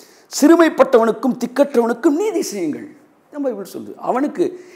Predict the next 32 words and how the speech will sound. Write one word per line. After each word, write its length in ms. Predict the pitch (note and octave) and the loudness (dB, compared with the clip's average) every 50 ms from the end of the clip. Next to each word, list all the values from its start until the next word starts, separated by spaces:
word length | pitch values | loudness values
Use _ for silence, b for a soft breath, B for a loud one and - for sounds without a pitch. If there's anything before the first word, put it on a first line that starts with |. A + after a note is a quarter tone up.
| B B | B B
இந்த 160 | - G3 A3+ C4 | -2 2 4 6
உலகத்துல 220 | B3+ B3+ B3+ G3+ | 4 4 4 2
பாதிக்கப்படுறான் 580 | D#3 E3 F#3 C4 C4+ B3 G#3 E3 D#3+ C#3+ C#3 C3 | 0 0 0 0 0 0 -2 0 0 0 0 0
பாருங்க, 280 | C#3 C3 A#2+ A#2 G#2+ | -2 -2 -2 -4 -6
அவனுக்கு 360 | - - G#3 C4+ D4 D#4+ A#3+ | -6 -4 -2 -2 0 -2 -2
நீங்க 200 | A#3 G3+ E3+ E3 | -2 -4 -4 -4
சொல்லணும், 340 | - G3 A#3+ C4+ A#3+ F3 C3+ | -4 -4 -4 -4 -4 -2 0
ஜெபிக்கணும், 380 | C3+ - - C#4 G#3 E3+ C#3+ D#3 | 2 2 2 0 -2 -4 -4 -4
"ஆண்டவரே, 420 | G#3 A3 G3 F3+ F#3+ G#3+ G3+ - - b b b b b b b | -4 -4 -4 -4 -6 -8 -10 -12 -18 b b b b b b b
நீங்க 480 | b A3+ B3 C#4 D4 C4+ A3 D#3+ F3 | b -4 -2 -2 0 0 0 0 -2
எல்லாரும் 380 | - - - E4+ C#4+ D#4+ E4 C#4+ | -4 -4 -4 -2 0 0 0 -2
சேர்த்து 300 | G#3 - A#3+ C4 B3+ - | -2 -2 -4 -4 -2 -2
தானே 160 | A#3+ A#3+ B3+ | -4 -2 -2
அடி 200 | A3+ F3+ E3+ F#3+ | -2 -4 -4 -4
வாங்குனீங்க. 420 | F#3 F3 D3+ B2+ A#2 A2 C3+ F3+ A#3+ G3 D3 - _ b b b b b b b b b b - | -4 -4 -4 -6 -6 -8 -8 -8 -10 -12 -16 -20 _ b b b b b b b b b b -10
ஆ, 140 | B2+ C3 G#2+ | -8 -8 -8
இவன் 280 | G#2+ A#2+ E3+ F#3+ F3+ | -6 -2 0 2 2
அசுத்தமானவன் 560 | - - D4+ - - C4+ B3 B3 A#3+ B3 B3 | 2 0 -2 -2 -2 -2 -2 -2 -2 -2 -4
யார் 280 | A#3 G3+ - - C#4+ D#4 | -4 -2 0 0 0 0
சொல்ல 200 | B3+ A#3+ - A3+ | -2 -4 -4 -4
முடியும்? 360 | G3+ F#3 D#3+ C#3 B2 C3 - - _ _ _ _ _ _ _ _ - | -4 -6 -6 -8 -10 -12 -14 -20 _ _ _ _ _ _ _ _ -8
யார் 200 | - A#3+ E4 F4 | -6 -4 -4 -4
சார் 160 | F4+ D4 A#3 | -2 -4 -4
சொல்ல 200 | - - D#3 D3+ | -4 -4 -4 -4
முடியும்? 200 | C3+ C#3 F#3+ G3+ - | -4 -6 -8 -8 -6
துன்மார்க்கனை 560 | - C#4 D#4+ F4+ F#4 E4+ F4 E4+ - D4+ C#4+ | -6 -4 -2 0 2 4 4 4 2 2 -2
கூட 160 | C4+ D4 D4 - | 0 0 0 -2
அசுத்தம் 340 | C4+ - C4 - B3+ B3 | -2 -4 -8 -8 -6 -2
சொல்லக்கூடாதான்." 540 | G#3 G#3+ G3+ G3+ F#3 F3+ E3 D3+ C#3 A#2+ - - b b b b b b | -2 -2 -2 -2 -2 -2 -2 -2 -2 -4 -12 -18 b b b b b b
பேதுரு 260 | - A#3 E4 F#4 F4 C4+ | 2 2 2 2 2 -2
சொன்னா, 440 | A#3 - F#3 D#3+ D3+ C3+ D#3+ G#3+ - B B B B B | -2 -2 -4 -4 -4 -4 -4 -6 -8 B B B B B
"அசுத்தமானதை 800 | - G#3 - E4+ D#4+ - C#4 A#3 A3+ G3+ G3+ F3+ G3+ A#3 - - | -6 -2 -2 -2 0 0 0 0 0 0 0 0 -2 -2 -4 -4